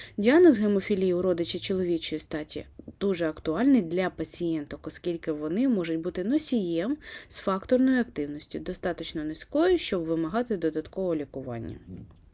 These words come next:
Є дуже проста шкала, дуже проста у використанні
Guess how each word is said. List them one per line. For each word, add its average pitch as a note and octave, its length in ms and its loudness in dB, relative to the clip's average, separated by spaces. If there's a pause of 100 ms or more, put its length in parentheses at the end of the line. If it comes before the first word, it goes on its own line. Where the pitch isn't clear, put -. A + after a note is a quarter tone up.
(1160)
Є F#4+ 300 12
дуже D#4+ 320 12
проста A#3+ 420 4
шкала, G#3+ 440 2 (1700)
дуже A3+ 320 2
проста G3+ 380 0
у F#3+ 60 2
використанні A#3 880 0